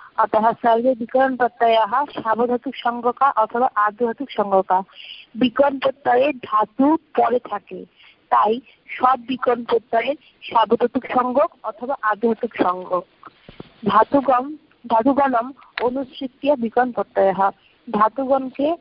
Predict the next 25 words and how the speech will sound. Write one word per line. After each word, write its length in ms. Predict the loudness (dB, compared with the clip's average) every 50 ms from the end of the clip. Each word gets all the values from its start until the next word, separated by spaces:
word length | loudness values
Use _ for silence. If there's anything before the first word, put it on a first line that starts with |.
| _ -20 -20 -16 -8 -2
অনুসরণ 560 | -2 0 0 0 0 2 2 2 2 2 -2
করে 260 | -4 -4 -4 -4 -4
যে 120 | -8 -6
বিকরণ 340 | -6 -6 -2 0 0 0 0
প্রত্যয়গুলো 520 | 0 -2 -2 _ 0 0 2 4 4 2 2
রয়েছে 460 | 2 0 0 -2 -4 -4 -6 -6 -6 _ _ _ _ -14 -4 0
সেগুলি 340 | 0 0 0 0 -2 -2 0
হলো 340 | 0 0 0 0 -2 -2 -2 -6 -14 -20 -20 _ _ _ -8
ভাদিগণে 840 | -2 0 2 2 0 0 -2 -2 0 0 0 0 0 -2 -4 -4 -6 -6 -6 -6 -4 0
সপ, 200 | 0 0 0 -2 -4 -12 _ _ _ -12
ভাদিগণে 540 | -6 -6 -6 -4 -4 -2 -2 0 0 0 -2 -2
সপ 180 | -2 -4 -4 -4 -4
প্রত্যয়, 440 | -8 -8 -8 _ 2 4 4 4 4 0 _ -18 -20 -20 -20 -10 -4
অদাদিগণে 680 | -2 0 2 2 2 0 0 -2 -2 0 -2 0 0 -2
নাস্তি, 540 | -2 -2 -4 -4 -6 _ _ -14 -12 -12 -14 -16 -20 -20 -20 -20 _ _ -18
সপ 320 | -8 -2 2 2 2 2 0 -4 _ -12
লুক 340 | -8 -4 -4 -4 -4 -6 -12 -10 -4
নাম 280 | 0 0 0 0 0 -2
লোক, 260 | 0 0 0 0 0 _ _ _ _ _ _ -20 -20 -20 -20 -10 _ -2
মানে 140 | 0 2 4
অদাদিগণে 600 | 4 4 4 2 2 0 -2 0 0 0 -2 -4 -4
হয় 220 | -2 -2 -2 -2
না, 200 | -2 -2 -4 -4 -6 _ _ _ _ _ _ -4 -2
সেখানে 380 | -2 0 0 0 -2 -2 -4 -6
সপ 320 | -8 -10 -2 0 0 0